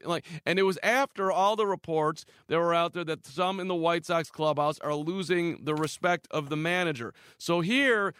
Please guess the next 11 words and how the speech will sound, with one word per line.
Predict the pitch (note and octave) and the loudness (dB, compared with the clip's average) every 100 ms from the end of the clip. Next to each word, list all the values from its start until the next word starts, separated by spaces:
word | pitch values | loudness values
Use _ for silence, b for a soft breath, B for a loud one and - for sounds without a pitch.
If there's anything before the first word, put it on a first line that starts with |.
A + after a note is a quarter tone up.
| - | -4
they | D#3+ | -2
went | E3+ F#3+ F3 | 0 -2 0
to | F3 D#3+ | 0 0
veteran | B2+ F3+ A3 A3 | 2 2 2 2
Jose. | F3+ F3+ D#3 B2 | 0 0 -2 -4
"Hey, | C3+ B2+ | -4 -2
Jose, | C3 A#2+ A#2 F2+ | -2 -2 -4 -4
will | A#2 C3 | -6 -6
you | C#3+ E3+ | -4 -6
say | D#3 - D#3 D3 | -4 0 0 0
this?" | A#2+ - | -4 -8